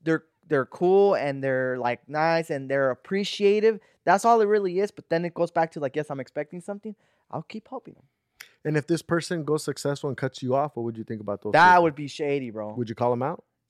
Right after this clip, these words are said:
Speaker 1: Um, probably not. No.
Speaker 2: So you just wouldn't even
Speaker 1: I just would be like,
Speaker 2: you wouldn't send him a text or anything?
Speaker 1: Nah, I would just be like, "That was shady," and wow,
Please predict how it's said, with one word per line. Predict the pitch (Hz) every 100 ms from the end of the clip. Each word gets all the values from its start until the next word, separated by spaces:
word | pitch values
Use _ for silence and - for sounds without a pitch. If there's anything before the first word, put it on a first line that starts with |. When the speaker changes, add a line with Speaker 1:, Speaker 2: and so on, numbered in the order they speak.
| _
Speaker 1:
Um, | 143 147 143 143 139 151
probably | 165 175 143
not. | 131 143 160 -
No. | 139 139 151 165
Speaker 2:
So | 123
you | 120
just | 113 - _
wouldn't | 123 120 120
even | 120
Speaker 1:
I | 143
just | 143 143
would | 151 143
be | 135 147
like, | 143 131
Speaker 2:
you | - 156
wouldn't | 156 139
send | 180 156
him |
a | 143
text | - 156 -
or |
anything? | 170 165 175 139
Speaker 1:
Nah, | 139 139 135
I |
would | 139 147
just | 147
be | 139
like, | 143 127
"That | 135 131
was | 135 127
shady," | - 143 143 175 202 208 - _ _ _ -
and | 120 120
wow, | 127 131 110 101